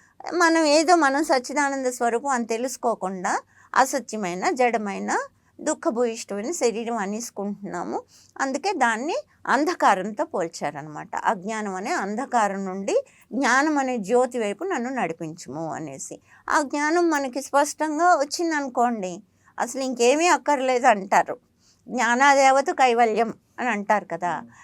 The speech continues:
ఆ రకంగా అది మనం ఆనంద స్వరూపమే అనే విషయం తెలిసి మనం సచ్చిత్ ఆనందము అని తెలియడానికి ఆ అసతోమ సద్గమయ అనేది, ఇప్పుడు మనం అదే సచ్చిదానంద స్వరూపం అని తెలుసుకున్నాక దానికి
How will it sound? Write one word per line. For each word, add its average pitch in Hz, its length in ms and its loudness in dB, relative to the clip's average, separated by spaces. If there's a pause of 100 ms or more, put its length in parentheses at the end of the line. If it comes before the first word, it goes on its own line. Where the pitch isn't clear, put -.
(140)
ఆ 240 140 4
రకంగా 226 540 2 (400)
అది 247 480 2 (100)
మనం 220 420 -2 (380)
ఆనంద 214 380 -2
స్వరూపమే 180 880 -4 (400)
అనే 208 220 -4
విషయం 185 440 -6 (280)
తెలిసి 208 380 -8
మనం 330 520 -4
సచ్చిత్ 240 600 -6
ఆనందము 180 720 -6 (480)
అని 247 160 -4
తెలియడానికి 196 840 -6 (380)
ఆ - 200 -2 (580)
అసతోమ 196 580 -4
సద్గమయ 165 680 -8 (460)
అనేది, 175 440 -8 (280)
ఇప్పుడు 175 220 -6
మనం 190 340 -4
అదే 214 520 0
సచ్చిదానంద 269 600 -2
స్వరూపం 311 480 -2
అని 277 260 -2
తెలుసుకున్నాక 269 760 -2
దానికి 277 360 0